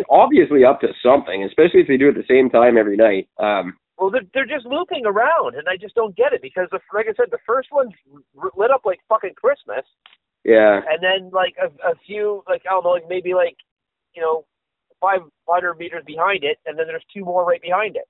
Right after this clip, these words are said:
Speaker 1: Yeah,
Speaker 2: One
Speaker 1: it's def-
Speaker 2: is lit up.
Speaker 1: That's very suspicious and definitely something you should get involved in.
Speaker 2: Should I
Speaker 1: I
Speaker 2: follow them now? I don't know. I feel weird driving with my headphones on, but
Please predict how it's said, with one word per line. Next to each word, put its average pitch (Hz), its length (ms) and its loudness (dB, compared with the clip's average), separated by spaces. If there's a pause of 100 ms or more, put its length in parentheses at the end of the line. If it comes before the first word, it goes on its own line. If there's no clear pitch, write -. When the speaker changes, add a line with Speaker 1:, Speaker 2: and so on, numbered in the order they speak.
(500)
Speaker 1:
Yeah, 131 160 6
Speaker 2:
One 127 100 6
Speaker 1:
it's 147 80 -18
def- 160 260 2
Speaker 2:
is 143 60 -16
lit 156 200 -4
up. - 180 -6 (360)
Speaker 1:
That's 147 260 4 (180)
very 170 400 6
suspicious 139 600 2
and 113 100 -6
definitely 139 580 4
something 123 300 0
you 117 120 4
should 110 120 -8
get 120 100 6
involved 104 380 4
in. 90 60 0 (2250)
Speaker 2:
Should - 60 2
I 123 60 6
Speaker 1:
I - 40 2
Speaker 2:
follow 180 340 -4
them 151 60 -20
now? 127 360 -8 (200)
I - 100 -20
don't 120 40 -10
know. 110 120 -8
I 101 140 -8
feel 131 140 -12
weird 120 200 -12
driving 117 220 -6
with 101 100 -14
my 92 140 -14
headphones 98 380 -12
on, 92 200 -16
but - 120 -18